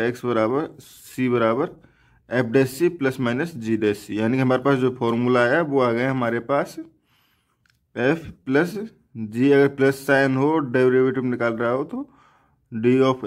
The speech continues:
f plus d of g at c पे, यानी इसको लिख सकते हैं हम एफ डैश सी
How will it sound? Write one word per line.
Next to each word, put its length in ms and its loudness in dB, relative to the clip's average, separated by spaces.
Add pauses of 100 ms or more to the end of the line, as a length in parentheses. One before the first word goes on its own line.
f 260 0 (540)
plus 280 -4 (400)
d 100 2 (120)
of 200 2 (120)
g 200 -4 (580)
at 180 -10
c 300 -2
पे, 180 -4 (720)
यानी 200 0
इसको 200 2
लिख 120 2
सकते 280 -2
हैं 60 0
हम 120 -6
एफ 300 -2
डैश 200 0
सी 400 -2